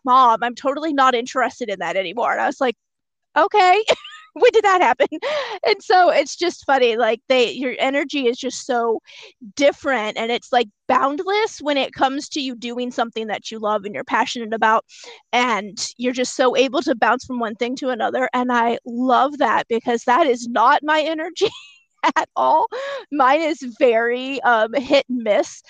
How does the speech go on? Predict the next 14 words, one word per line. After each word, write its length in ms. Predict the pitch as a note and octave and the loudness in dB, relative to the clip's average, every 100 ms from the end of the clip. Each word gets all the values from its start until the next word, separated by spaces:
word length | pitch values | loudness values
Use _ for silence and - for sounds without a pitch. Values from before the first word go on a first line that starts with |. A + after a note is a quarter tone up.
| C#5 A#4+ _ | -20 -20 _
because 540 | B3+ A#3+ - G#3+ A#3 | -2 -2 0 -2 -2
of 100 | A#3 | -4
that, 180 | G#3 G3 G3+ | 0 0 -2
like, 180 | G3 - | -6 -8
reflector 540 | G3+ - A3+ - A#3 | -12 -4 -4 -2 -4
nature. 460 | A#3 G#3 G#3+ D4 C4 | -4 -8 -6 -2 0
I'm 300 | A3 A#3+ A#3+ | 0 -6 -14
really 360 | A3+ A3+ B3 B3+ | -14 -10 -8 -8
subjected 840 | - B3 A3 A3 D4+ - C4+ A#3+ | 0 0 0 -2 -2 -2 -6 -6
to, 140 | D#4 A3+ | -4 0
like, 300 | G#3 G3 - | 0 -2 -8
how 340 | - G#3 A3+ B3+ | -4 -4 -4 -6
the 60 | A3+ | -8
moon 580 | G#3+ G#3+ G#3+ A#3 C4+ | -6 -6 -6 -6 -6